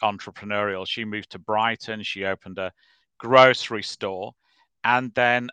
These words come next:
a boarding house. And Normanton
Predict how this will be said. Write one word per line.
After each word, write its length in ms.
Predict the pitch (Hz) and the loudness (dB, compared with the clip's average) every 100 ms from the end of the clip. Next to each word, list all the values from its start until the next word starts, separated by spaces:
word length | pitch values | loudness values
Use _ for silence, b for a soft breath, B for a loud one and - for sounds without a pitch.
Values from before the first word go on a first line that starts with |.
| - | 0
a 380 | 123 117 117 113 _ _ _ - | 2 2 0 -4 _ _ _ -2
boarding 400 | 143 151 127 101 | 2 2 0 -4
house. 580 | 90 92 87 82 - - _ b b b b | -8 -8 -8 -12 -18 -20 _ b b b b
And 320 | 135 139 143 - _ _ _ _ | 2 2 -2 -14 _ _ _ _
Normanton 1000 | - 151 151 160 156 143 - 135 123 123 | -16 -2 2 4 2 -6 -6 -6 -6 -12